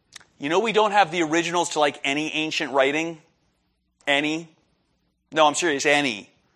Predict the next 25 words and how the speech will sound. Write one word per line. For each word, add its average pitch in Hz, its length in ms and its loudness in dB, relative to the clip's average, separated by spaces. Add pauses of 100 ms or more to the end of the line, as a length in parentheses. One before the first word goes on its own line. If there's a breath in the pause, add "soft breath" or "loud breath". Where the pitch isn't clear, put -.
(340)
So 147 320 0
just, 156 400 -4 (520)
it's 185 160 -2
weird. 175 220 4
People 175 320 0
say 180 240 4
that 151 160 8
and 131 100 -4
be 139 60 0
like, 143 320 4
"Yeah, 143 340 2 (160)
and, 127 160 -8
and 127 140 -8
we 143 100 -6
don't 147 120 0
have 143 160 2
the 139 80 -2
writings 135 400 0
of 127 80 -8
Homer 147 380 -2
from 120 240 -6
the 120 120 -6
eight 123 140 -6
hundreds." 117 260 -8
Anyway, 123 220 -4